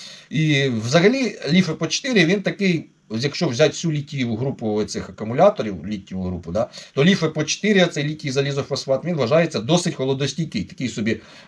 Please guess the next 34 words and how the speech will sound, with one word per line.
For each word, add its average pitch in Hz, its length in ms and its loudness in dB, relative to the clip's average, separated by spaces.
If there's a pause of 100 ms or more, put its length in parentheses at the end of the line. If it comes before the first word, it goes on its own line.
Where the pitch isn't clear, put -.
е, 92 800 2
закальонний 131 760 4
<laughs> - 60 2
акумулятор. 175 800 4
Що 185 140 2
не 170 80 2
можна 165 260 2
сказати, 143 360 4
наприклад, 131 420 0 (380)
про 127 160 0
літій 127 240 0
полімер 123 480 2
чи 110 140 -2
літій 113 240 -2
іон. 98 300 0
От - 140 -10
я 123 100 4
їжджу 117 440 0 (260)
вже 107 180 0
багато 110 360 6
років 110 280 -4
на 98 100 -2
літій 107 240 -2
іоні, 135 560 4 (140)
вісімнадцять 143 460 0
шістсот - 320 -6
п'ятдесят 90 340 -4
там 78 100 -8
в 78 40 -10
акумуляторі 92 520 -2
такі - 260 -14 (200)
набрано 85 400 -2
в 82 40 -8
мене. 80 240 -6